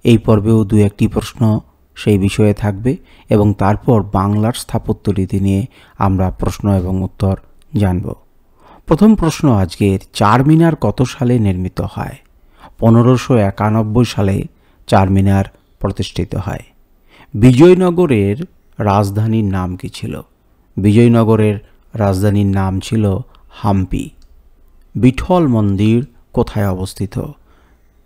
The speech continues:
বিজয়নগরের হাম্পিতে বিঠল মন্দির অবস্থিত।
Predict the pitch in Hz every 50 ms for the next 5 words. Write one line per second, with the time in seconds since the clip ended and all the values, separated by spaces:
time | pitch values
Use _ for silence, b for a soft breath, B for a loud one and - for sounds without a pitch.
0 | _ _ - 95 104 107 101 131 131 127 123 120 110 113 110 107 107 104 104 95
1 | - - - 104 107 107 101 - 127 120 - 113 101 98 95 - b b b b
2 | b b b 98 107 104 - 107 104 104 98 95 95 95 92 92 90 95 95 95
3 | 92 - _ _ _ _ _ - 110 104 - - - - - - -